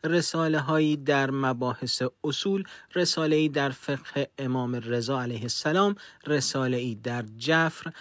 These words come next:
اجوبة المسائل الاستدلالیه، تعلیقه‌ای بر وسیلة النجات مرحوم آسید ابوالحسن اصفهانی و بدایة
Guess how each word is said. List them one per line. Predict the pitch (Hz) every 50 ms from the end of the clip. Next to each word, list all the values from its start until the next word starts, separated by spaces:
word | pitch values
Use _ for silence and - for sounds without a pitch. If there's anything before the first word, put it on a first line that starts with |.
| - - _ -
اجوبة | - 147 135 117 120 120 131 135 127 127 123 120 -
المسائل | 117 117 117 117 117 117 117 110 - - 120 113 113 117 113
الاستدلالیه، | 113 117 110 117 113 - - - 123 113 113 120 135 131 131 135 147 160 190 202 190 190 - - - _ _ -
تعلیقه‌ای | - - 175 147 - - 143 151 151 151 147 139 - - 151 151 147 147 147
بر | 135 131 135 135 135 131 127 127
وسیلة | 127 117 - - - 131 123 123 120 117 -
النجات | 123 120 120 120 113 107 120 120 117 - -
مرحوم | 123 120 117 117 117 113 113 - - 185 190 196 202 196 - - - - -
آسید | - 262 262 - - 135 127 117 -
ابوالحسن | 117 135 123 123 117 113 - - 131 123 - - 123 113 113
اصفهانی | 113 - 120 120 - - - - 143 131 147 147 151 175 208 226 220 - - - - - -
و | 156 160 156
بدایة | 143 123 120 135 143 135 131 127 117 117 113 107